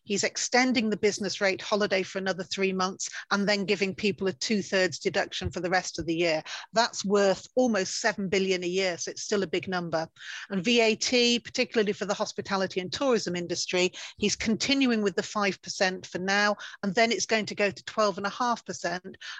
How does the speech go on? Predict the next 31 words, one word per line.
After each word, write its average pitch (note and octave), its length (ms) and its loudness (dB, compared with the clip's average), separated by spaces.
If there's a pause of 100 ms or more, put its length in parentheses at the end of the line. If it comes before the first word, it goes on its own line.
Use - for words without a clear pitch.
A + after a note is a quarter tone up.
And G3+ 100 2
there G3 80 2
were A3 220 6
a G3+ 60 4
couple - 280 -2
of E3 60 -2
mutterings F#3 540 0
yesterday F3+ 480 0
that F3 180 -4
can G#3 160 -2
everybody's F#3+ 300 0
computers F#3+ 500 -4
cope - 400 -2
with F3+ 120 -2
a F3 40 -4
twelve F#3+ 300 0
and F#3+ 80 -2
a - 20 -2
half G3+ 240 0
percent? G#3+ 360 0 (300)
I - 40 -6
don't G#3 160 0
think G3+ 100 -2
we've G3 100 4
had F3+ 220 0
that F3+ 160 0
rate F#3 300 2
since - 420 -4
the, F#3+ 160 0
the F#3 120 0
late F#3 180 6